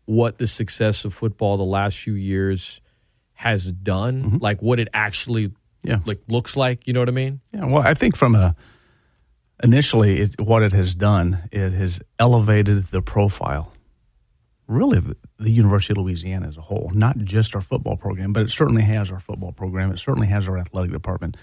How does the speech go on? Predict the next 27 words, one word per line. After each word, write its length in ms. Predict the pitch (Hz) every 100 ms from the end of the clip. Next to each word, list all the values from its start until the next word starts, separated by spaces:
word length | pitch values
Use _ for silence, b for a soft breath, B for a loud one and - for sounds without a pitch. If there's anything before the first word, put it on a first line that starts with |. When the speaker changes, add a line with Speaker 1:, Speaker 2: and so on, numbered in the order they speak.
| b b
Speaker 2:
It 80 | 147
has 140 | 110
elevated 560 | - 131 127 123 110 95
the 80 | 87
brand 540 | 95 98 95 85 82
of 120 | 85
Louisiana, 600 | 90 87 82 82 78 78 - _ _ -
right? 260 | 98 92 - b b b b
And 140 | 98
so, 440 | - 101 95 95 95
you 140 | 95
know, 140 | 95 90
when 120 | 98
I, 220 | 113 113 - -
uh, 60 | 110 101
two 120 | 160
years 220 | 143 139 107
ago, 280 | 101 101
we, 360 | 101 110 104 101 -
we 200 | - 101
implemented 500 | 101 101 98 95 90
a, 260 | 90 92 90
uh, 40 | 87 - _ b b b b b 110
a, 180 | 104 104
uh, 20 | 90
strategic 540 | - 104 107 98 82
plan, 440 | - 95 90 87